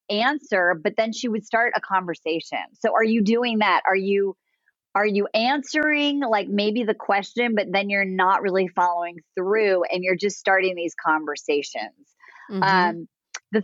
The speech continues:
Speaker 1: third pattern I think is really important to look at is, do you talk about how busy you are? I see so many messages in text and inboxes of, like,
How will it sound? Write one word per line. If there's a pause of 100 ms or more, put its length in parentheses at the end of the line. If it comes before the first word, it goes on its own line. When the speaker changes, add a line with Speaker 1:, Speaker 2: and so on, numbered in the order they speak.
Speaker 1:
third
pattern
I
think
is
really
important
to
look
at
is,
do
you
talk
about
how (120)
busy
you
are? (1500)
I
see
so
many
messages
in
text
and
inboxes (100)
of, (400)
like,